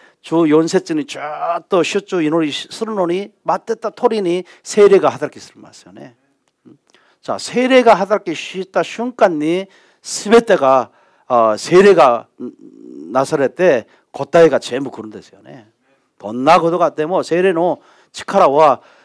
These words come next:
止めることができない。もう火のように、風のように、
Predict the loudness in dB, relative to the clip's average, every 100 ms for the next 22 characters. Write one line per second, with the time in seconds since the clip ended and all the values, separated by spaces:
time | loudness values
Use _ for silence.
0 | _ -8 2 4 4 2 -2 -6 -8 _
1 | -20 _ _ _ _ _ _ _ _ _
2 | _ _ _ _ -10 -8 -8 -4 0 4
3 | 4 2 -4 -6 -10 -12 -8 -2 0 -2
4 | -6 -8 -10 -12